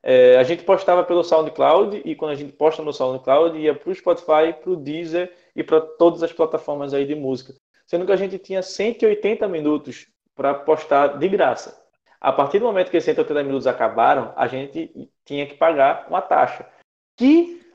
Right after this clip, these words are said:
acreditávamos que era em reais, ou seja, quando, quando Léo foi ver o preço, ele falou, "Ah, o, a taxa anual é cento e quarenta e quatro reais."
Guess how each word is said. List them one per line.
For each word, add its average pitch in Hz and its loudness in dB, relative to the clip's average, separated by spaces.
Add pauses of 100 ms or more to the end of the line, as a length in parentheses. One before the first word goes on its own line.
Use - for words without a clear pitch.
acreditávamos 170 2
que 208 0
era 196 4
em 202 -6
reais, 180 0
ou 139 -4
seja, 117 -4
quando, 135 -8
quando 127 -4
Léo 131 4
foi 135 0
ver 123 0
o 127 -2
preço, 175 0
ele 139 -8
falou, 156 2
"Ah, 151 2
o, 156 0
a 147 2
taxa 151 0
anual 156 2
é 147 2
cento 156 -8
e - -20
quarenta 170 2
e 165 -2
quatro 170 2
reais." 165 -2